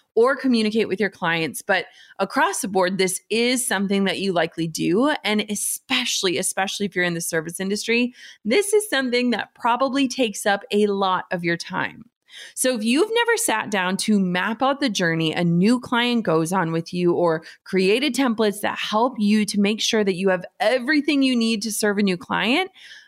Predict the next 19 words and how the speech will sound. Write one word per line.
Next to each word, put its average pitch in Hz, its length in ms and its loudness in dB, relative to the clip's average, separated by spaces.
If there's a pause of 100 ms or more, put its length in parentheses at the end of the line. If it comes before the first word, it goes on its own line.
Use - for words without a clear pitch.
(100)
this 220 320 0
tip 302 280 0
could 208 160 -2
be 220 200 2 (120)
life-changing 180 840 0
for 151 140 -6
you. 147 400 -6 (360)
Whether 196 220 0
it's 180 160 -2
getting 175 300 -2
an 139 80 -4
intake 277 580 0
form, 254 480 0
signing 190 400 -6
a - 60 -10
contract, 247 920 -2
collecting 165 480 -4
a 151 40 -2
retainer, 240 800 0